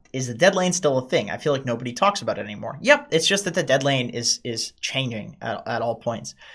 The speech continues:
The, the map is very fluid right now in Dota. So it's, uh, it is a thing. It's just not the dead lane. It's just, like, a dead lane.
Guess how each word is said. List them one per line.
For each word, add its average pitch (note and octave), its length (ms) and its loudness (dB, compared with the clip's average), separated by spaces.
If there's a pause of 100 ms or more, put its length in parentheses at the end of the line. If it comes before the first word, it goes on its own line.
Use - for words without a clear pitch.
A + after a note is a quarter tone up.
(160)
The, C3+ 160 6
the C3+ 100 4
map E3 240 8
is D3 100 0
very D3+ 180 4
fluid A#2+ 360 -2
right - 180 -6
now - 280 -14
in A#2 140 -10
Dota. A2+ 340 -10 (760)
So - 440 -8 (440)
it's, - 340 -10
uh, - 260 -10 (960)
it F3+ 120 8
is F3+ 140 10
a E3 60 6
thing. A#2 280 -4
It's A2 140 -6
just B2+ 160 -2
not B2 380 -2
the C#3+ 200 0
dead A2+ 300 0
lane. G#2+ 200 -6
It's - 120 -6
just, - 160 -4
like, - 180 -8
a A2 140 -6
dead C3+ 240 -10
lane. - 340 -18